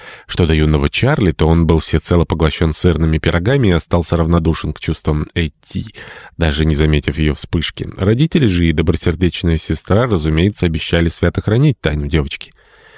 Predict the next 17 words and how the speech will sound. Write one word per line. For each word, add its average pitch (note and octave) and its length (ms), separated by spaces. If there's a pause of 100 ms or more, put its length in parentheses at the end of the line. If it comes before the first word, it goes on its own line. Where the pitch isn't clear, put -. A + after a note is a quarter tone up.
(160)
«Я C#2+ 140
уж C#2 140
думаю, D#2+ 460 (200)
не E2 320
лучше A#2+ 340
ли B2 100
нам A2+ 260
было G#2+ 240
бы G2+ 160
остаться F#2+ 540
дома?» — F#2 360
со E2 160
вздохом D2+ 500
сказала D#2 500
мужу E2+ 400
миссис D#2+ 460
Ламберт. E2 460